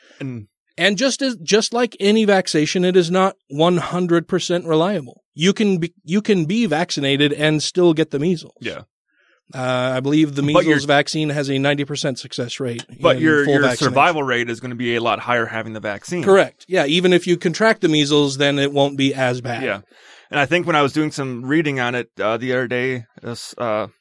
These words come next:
Speaker 1: like, the, the poorer parts of Africa where they don't really have a lot of, uh, access to doctors or medical care, when they started vaccinating people there for measles, it had a ninety-eight percent drop after vaccination started of people ha-, cont-, uh, getting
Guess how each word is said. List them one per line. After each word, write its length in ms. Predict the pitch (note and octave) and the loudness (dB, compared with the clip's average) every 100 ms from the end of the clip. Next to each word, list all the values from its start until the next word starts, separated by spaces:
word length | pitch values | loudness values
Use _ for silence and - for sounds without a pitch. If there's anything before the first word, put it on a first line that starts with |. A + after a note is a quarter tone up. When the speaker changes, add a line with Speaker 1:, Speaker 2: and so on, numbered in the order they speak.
| - | -14
Speaker 1:
like, 200 | G2 - | -12 -8
the, 200 | A#2 A2 F#2+ | -6 -6 -6
the 120 | A#2 _ | -10 _
poorer 260 | C#3+ D3 C3 | -2 0 0
parts 300 | A#2 C3+ B2+ | 0 0 0
of 100 | A#2+ | -2
Africa 420 | D3 D3+ B2+ C3 | -2 -2 -6 -6
where 220 | B2 A#2+ | -4 -6
they 160 | A#2 A#2 | -6 -6
don't 220 | B2 A2 | -6 -8
really 180 | A2+ A2 | -10 -10
have 200 | A2 A2 | -8 -8
a 40 | |
lot 240 | A2+ A2+ A2+ | -8 -8 -10
of, 220 | G#2+ - _ _ _ _ _ _ _ - | -12 -16 _ _ _ _ _ _ _ -12
uh, 240 | F2+ D#2+ G#2+ _ _ _ | -10 -10 -14 _ _ _
access 420 | C3+ C3+ - C#3 - | -2 -2 -2 -4 -2
to 100 | C3+ | 0
doctors 460 | B2 B2+ C3+ A#2+ | 0 0 -4 -8
or 60 | A#2+ | -4
medical 320 | C3+ D3+ B2+ | -2 -2 -4
care, 240 | - B2 | -6 -6
when 80 | A#2+ | -6
they 80 | A#2 | -8
started 260 | - C3+ A2+ | -6 -6 -2
vaccinating 760 | B2 B2+ - B2+ B2 A#2+ A#2 - | -2 -2 -6 -12 -10 -12 -14 -12
people 240 | C3 - B2+ | -10 -8 -2
there 200 | D3+ D3+ | 0 0
for 140 | C3 | -4
measles, 540 | A#2 G#2+ G#2+ B2 C#3 - _ _ | -10 -10 -8 -10 -12 -20 _ _
it 80 | A#2+ | -8
had 140 | C#3 | -6
a 20 | C3 | -2
ninety-eight 640 | B2+ D3 C#3+ C#3+ C#3+ - | -2 -4 -4 -4 -4 -6
percent 380 | C#3 - D3 - | -10 -6 -8 -8
drop 440 | B2 B2+ C#3 - _ _ _ - | -6 0 0 -2 _ _ _ -12
after 260 | G#2+ - | -12 -10
vaccination 640 | - A2+ - A2 A2+ - F2+ | -4 -4 -6 -10 -10 -10 -14
started 360 | - F#2+ F#2 - | -12 -12 -12 -14
of 120 | G#2+ | -16
people 280 | - A#2+ A2 | -12 -10 -10
ha-, 80 | G#2+ - | -12 -14
cont-, 240 | G#2+ - - _ | -18 -18 -20 _
uh, 280 | D#2+ F2+ F2+ A#2 _ _ _ _ _ _ _ _ F3+ | -12 -10 -12 -20 _ _ _ _ _ _ _ _ -2
getting 340 | D3 A#2 A2 | -2 -2 -10